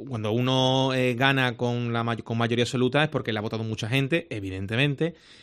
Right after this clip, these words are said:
y por tanto hay una expectativa alta. Eh, ¿qué le dice a los gaditanos y a las gaditanas? ¿Qué le dice a la gente?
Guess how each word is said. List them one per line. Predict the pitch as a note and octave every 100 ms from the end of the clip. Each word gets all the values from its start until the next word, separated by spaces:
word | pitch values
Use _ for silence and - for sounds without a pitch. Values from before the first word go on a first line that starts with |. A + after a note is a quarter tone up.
| -
y | C3
por | A2+ A2
tanto | G#2+
hay |
una | B2
expectativa | B2 - - A2+ A#2
alta. | C#3+ A#2 G2+ - _
Eh, | A#2+ A2 -
¿qué | B2+
le | B2
dice | B2 - B2+
a |
los | B2+
gaditanos | B2 A#2+ D3 C#3+
y | A#2+
a |
las | A#2
gaditanas? | A#2+ D3+ C3
¿Qué | A#2
le | A#2
dice | A2+
a | A#2+
la |
gente? | B2 D3+ A2+ F#2+